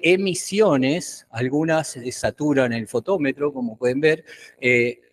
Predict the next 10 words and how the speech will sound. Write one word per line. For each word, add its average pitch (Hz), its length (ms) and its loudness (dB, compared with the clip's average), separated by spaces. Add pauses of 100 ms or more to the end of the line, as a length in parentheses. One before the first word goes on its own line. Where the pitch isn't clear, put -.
cantidad 147 440 8
de 190 240 8
emisiones 185 720 4
montadas 151 560 2
sobre 156 460 0 (440)
el, 117 720 0 (320)
el 110 600 -2
continuo. 104 680 2 (3000)
Bien, 147 420 8
para 151 380 6